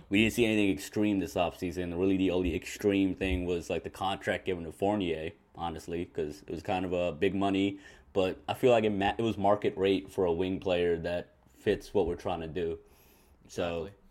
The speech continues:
Speaker 1: yeah, it was,
Speaker 2: And
Speaker 1: yeah, go ahead, go ahead.
Speaker 2: Yeah, and you see, like, the culture change h-, has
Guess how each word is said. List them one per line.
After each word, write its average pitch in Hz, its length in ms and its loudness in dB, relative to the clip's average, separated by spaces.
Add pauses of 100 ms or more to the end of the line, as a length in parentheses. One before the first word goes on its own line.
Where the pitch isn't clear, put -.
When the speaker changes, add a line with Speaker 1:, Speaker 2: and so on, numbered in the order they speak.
(100)
Speaker 1:
yeah, 120 80 2
it 127 160 -8
was, 101 180 -6
Speaker 2:
And 131 360 -2 (480)
Speaker 1:
yeah, 90 160 0
go 82 80 -2
ahead, 85 140 -2
go 85 60 -2
ahead. 82 140 -2 (300)
Speaker 2:
Yeah, 165 260 -2
and 143 100 -2
you 160 80 -2
see, 160 300 -4
like, 131 460 0 (880)
the 139 80 -10
culture 165 420 0
change 147 420 -6
h-, - 60 -18 (160)
has 123 560 -2